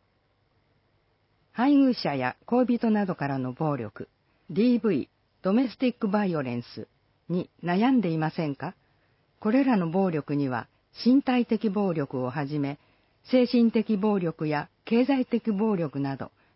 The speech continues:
様々なものが挙げられます。一人で考え込まずに女性相談をご利用くだ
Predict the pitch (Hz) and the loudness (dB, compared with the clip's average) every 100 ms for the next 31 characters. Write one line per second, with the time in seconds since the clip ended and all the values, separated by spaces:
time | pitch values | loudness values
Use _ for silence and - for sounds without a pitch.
0 | - 208 254 262 240 196 165 151 156 139 | -4 2 2 2 0 0 0 0 -2 -4
1 | 127 131 143 139 131 127 - - _ _ | -4 -4 -6 -6 -8 -10 -14 -20 _ _
2 | _ _ _ _ _ _ _ _ _ - | _ _ _ _ _ _ _ _ _ 2
3 | 233 196 160 - 196 208 202 190 180 165 | 2 2 0 0 2 2 2 0 -2 -2
4 | 139 139 123 - 139 160 - 269 254 254 | -4 -6 -6 -8 -6 -4 0 2 2 2
5 | 208 170 147 131 120 143 170 170 147 139 | 2 0 0 -2 -4 -2 0 -2 -4 -8
6 | 131 | -8